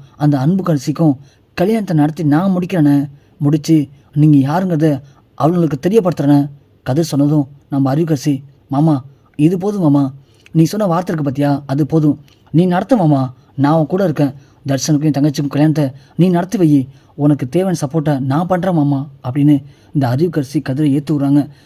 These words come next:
கதிரும் எப்படியாவது கல்யாணத்தை பண்ணி வைக்கணும் அப்படின்னு ஒரு முடிவோட இருக்காரு. அதே மாதிரி நம்ம ஈஸ்வரியும், "ஜனனி, அவங்க சொல்ற மாதிரி கண்டிப்பா தர்ஷனுக்கு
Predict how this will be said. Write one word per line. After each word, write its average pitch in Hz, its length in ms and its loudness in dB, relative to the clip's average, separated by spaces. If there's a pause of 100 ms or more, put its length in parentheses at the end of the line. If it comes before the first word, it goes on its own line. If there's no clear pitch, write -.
(180)
கதிரும் 143 380 0
எப்படியாவது 151 340 -2
கல்யாணத்தை 143 300 -2
பண்ணி 151 160 2
வைக்கணும் 147 360 2
அப்படின்னு 139 300 2 (280)
ஒரு 175 160 0
முடிவோட 185 400 0
இருக்காரு. 147 320 -2 (320)
அதே 143 240 0
மாதிரி 151 360 2
நம்ம 143 340 0 (680)
ஈஸ்வரியும், 156 520 2 (360)
"ஜனனி, 139 380 2 (280)
அவங்க 139 240 -2
சொல்ற 156 180 0
மாதிரி 151 300 2 (140)
கண்டிப்பா 165 340 0
தர்ஷனுக்கு 143 560 -2